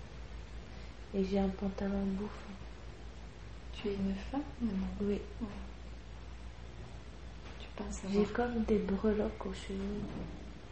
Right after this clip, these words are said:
Speaker 2: D'accord. Tu penses avoir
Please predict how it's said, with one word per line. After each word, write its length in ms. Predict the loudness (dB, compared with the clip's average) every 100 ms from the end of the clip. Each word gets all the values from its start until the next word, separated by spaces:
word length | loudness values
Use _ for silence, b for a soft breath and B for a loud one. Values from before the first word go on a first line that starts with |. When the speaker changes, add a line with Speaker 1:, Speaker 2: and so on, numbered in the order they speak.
| -8 -8 -6 -4
Speaker 2:
D'accord. 960 | -2 -4 -6 -8 -8 -8 -10 0 4 4 2 -2 -4 -8 -8 -10 -10 -8 -8 -8 -8 -8 -8 -10 -10 -12 -10 -10 -10 -10 -10 -8 -8 -10 -10 -8
Tu 80 | -2
penses 300 | 6 6 8
avoir 220 | 4 4